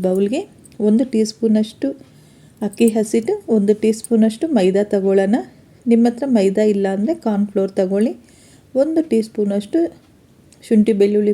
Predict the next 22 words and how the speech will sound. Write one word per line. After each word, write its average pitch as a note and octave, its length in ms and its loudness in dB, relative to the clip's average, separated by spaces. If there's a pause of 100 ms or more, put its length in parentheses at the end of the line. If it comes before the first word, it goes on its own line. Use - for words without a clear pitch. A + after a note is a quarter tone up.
ಪೇಸ್ಟ್ G#3+ 320 2
ಹಾಕ್ಕೊಳ್ಳೋಣ. G#3 520 -2 (680)
ಸ್ವಲ್ಪ C#4 400 0 (160)
ಅರಿಶಿಣದ G3+ 460 0 (100)
ಪುಡಿ, G3+ 200 0 (1200)
ರುಚಿಗೆ A#3 420 2
ತಕ್ಕಷ್ಟು A#3+ 460 -2 (160)
ಉಪ್ಪು - 260 -2
ಸೇರಿಸ್ಕೊಳ್ಳಿ. G#3+ 600 2 (3000)
ಒಂದು C#4+ 160 2 (100)
ಟೀ A#3+ 180 2
ಸ್ಪೂನಷ್ಟು A3 540 0 (800)
ಧನಿಯಾ G#3 300 2
ಪುಡಿ G#3+ 260 0
ಸೇರಿಸ್ಕೊಳ್ಳೋಣ. G#3 580 0 (720)
ಎರಡು A#3 300 4
ಸ್ಪೂನ್ A#3+ 280 0
ನಾನಿಲ್ಲಿ G#3+ 380 0 (140)
ಖಾರದ G3+ 320 -2
ಪುಡಿ G#3+ 240 0
ಸೇರಿಸ್ಕೊಳ್ತಾ G3+ 640 0
ಇದ್ದೀನಿ, B3 260 -4